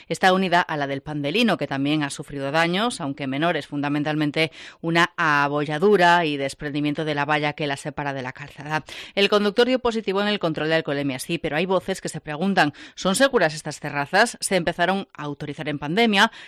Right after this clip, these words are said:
en principio como algo temporal para apoyar la hostelería y también compensar ese cierre de interiores, pero se fueron quedando.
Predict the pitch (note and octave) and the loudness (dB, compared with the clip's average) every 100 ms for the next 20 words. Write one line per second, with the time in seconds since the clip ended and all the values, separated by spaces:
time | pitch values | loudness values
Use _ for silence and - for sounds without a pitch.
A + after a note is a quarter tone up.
0 | - C3 B2+ C3+ D3+ E3 D3+ D3 C#3+ C#3 | -16 -12 -10 -6 -4 -2 0 0 0 -2
1 | C3+ D#3+ C#3+ D#3 D#3 F3 F3 C3+ C3+ D3+ | -2 -4 -2 2 4 4 0 -4 -2 -2
2 | - E3 D#3+ D3+ D3 C#3+ D3+ E3+ D#3 E3 | 0 2 2 0 0 -2 -2 -2 -2 0
3 | D#3+ E3+ - - - D#3+ D#3+ D#3 D3+ C#3+ | 2 2 0 -18 -12 -4 0 0 0 0
4 | D#3 D3+ G3+ D#3 D#3 D3 D3 D3+ E3+ - | 0 2 0 0 -4 -2 -4 -2 -2 -2
5 | D3+ E3 - G3+ D#3 D#3 D3 D3+ D3+ E3 | -6 -6 0 2 2 0 -2 -2 0 0
6 | B3 C4+ A3 - B3 C#4+ B3+ F3+ D#3+ D#3 | -2 -2 -2 -2 0 2 0 -2 -2 0
7 | C#3+ | -2